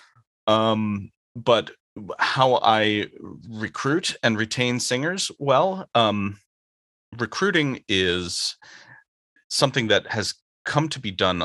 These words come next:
a lot more than it used to be by word of mouth from current singers. Um, and every now and then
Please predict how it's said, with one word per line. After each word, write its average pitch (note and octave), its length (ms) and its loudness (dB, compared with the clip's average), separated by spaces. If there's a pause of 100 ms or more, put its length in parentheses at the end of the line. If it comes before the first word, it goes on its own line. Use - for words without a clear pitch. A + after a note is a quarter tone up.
a F2+ 80 0
lot F2+ 300 0
more G2+ 260 -4
than F2 140 -4
it D2 100 -14
used F2 180 -8
to - 60 -12
be D#3 120 -8
by F#2 280 2
word F2 260 -2
of D#2+ 120 -8
mouth D#2+ 260 0
from E2 720 -4
current G2+ 260 -2
singers. B2+ 480 -4 (520)
Um, D#2 420 -4 (880)
and F#2 200 -6
every G#2 200 2
now F2+ 160 0
and F2+ 140 -2
then F2 320 0